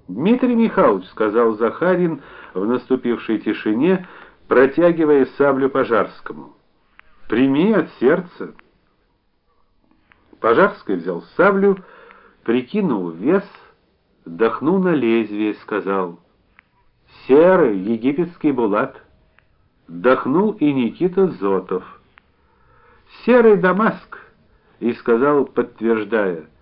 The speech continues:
«Арабское хитрое изделие». «Торгуем мы железом», — сказал Захарин, — «по случаю всенародного ополчения». «Торгуем мы железом», — повторил второй купец,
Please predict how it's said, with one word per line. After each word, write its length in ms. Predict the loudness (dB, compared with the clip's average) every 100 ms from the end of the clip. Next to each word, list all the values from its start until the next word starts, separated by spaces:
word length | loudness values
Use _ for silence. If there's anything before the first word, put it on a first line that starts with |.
| _ _ -2
«Арабское 720 | 0 2 -2 -8 -2 0 0
хитрое 640 | -2 -4 -4 -2 -2 -4
изделие». 800 | -4 -4 -4 -4 -6 -6 -10 -20 -20 _ _ _ _ _ _ _ _ 0
«Торгуем 600 | 2 2 4 4 4 2
мы 180 | 0 0
железом», — 560 | 4 4 4 2 0 -4
сказал 380 | -4 -2 -2
Захарин, — 680 | -2 -4 -4 -4 -4 -6 -12 -20 _ -20 -20 -2
«по 160 | -2
случаю 560 | 0 0 -2 0 0 -2
всенародного 800 | -2 -2 0 0 0 0 -2 -2
ополчения». 800 | -2 -2 -2 -2 -2 -2 -6 -12 _ _ _ _ _ _ _ _ 0
«Торгуем 640 | 2 4 6 4 4 0
мы 200 | 0 2
железом», — 600 | 4 4 4 2 0 0
повторил 480 | -2 -2 -2 0 -2
второй 320 | -2 0 0
купец, 420 | -2 -2 -2 -2